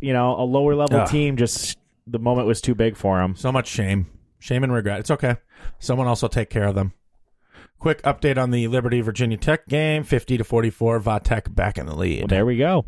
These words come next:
Speaker 2: There we go.
Speaker 1: Gary's prediction still intact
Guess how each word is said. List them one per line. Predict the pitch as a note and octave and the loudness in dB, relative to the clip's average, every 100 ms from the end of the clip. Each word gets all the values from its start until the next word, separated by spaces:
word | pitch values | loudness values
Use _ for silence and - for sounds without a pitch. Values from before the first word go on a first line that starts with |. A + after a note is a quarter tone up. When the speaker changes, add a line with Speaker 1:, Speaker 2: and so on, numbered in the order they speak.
| - | -4
Speaker 2:
There | G2+ | -6
we | G#2 | -2
go. | B2+ F3 D#3+ | 0 0 0
Speaker 1:
Gary's | - G#2+ A2+ A#2 - - - | 0 2 2 2 -2 -8 -2
prediction | A#2+ A#2+ - B2 | 0 0 0 -2
still | - - B2 | -2 0 0
intact | B2 - C#3 A#2+ - - | 0 0 2 0 -2 -12